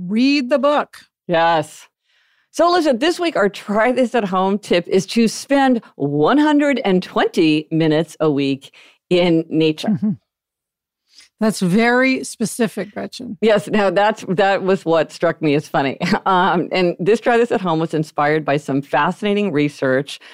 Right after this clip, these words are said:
Speaker 2: um, which was discussed, um, at some length in a, an article in the New York Times by Volshaik's, uh, How Much Nature is Enough, a hundred and twenty Minutes a Week, Doctors Say.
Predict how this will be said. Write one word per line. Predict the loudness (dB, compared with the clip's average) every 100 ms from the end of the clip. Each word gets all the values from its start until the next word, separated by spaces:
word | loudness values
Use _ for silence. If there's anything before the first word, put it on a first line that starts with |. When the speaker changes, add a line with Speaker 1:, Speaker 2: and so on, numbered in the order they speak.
| -20 -8
Speaker 2:
um, | -2 0 2
which | 0 0
was | -2 -2
discussed, | -4 -2 0 0 0 -6 -4
um, | -2 -2 -2 -4 -4
at | -2 -2
some | -2 -2 0
length | 0 -2 -4 -8 -6
in | -2 0 0 -2
a, | 0 0 0
an | -4 -2
article | -2 -2 -2
in | 0
the |
New | 0
York | -2 -6
Times | -6 -2 -2 -2 -6
by | -4 0 0 0 -4 -10 -20 -20 _ _ -2
Volshaik's, | 0 0 0 -2 0 -2 -6 -20 -10 -4
uh, | -2 0 -2 -4
How | -2 0
Much | 2 0 -2
Nature | -2 0 -2
is | -2
Enough, | -2 -2 -6 _
a |
hundred | -6 -2 0 0
and | -2
twenty | -2 -2
Minutes | -2 -2 -4 -4
a |
Week, | 0 0 -2 -6
Doctors | -4 -4 -4 -8 -6
Say. | -8 -6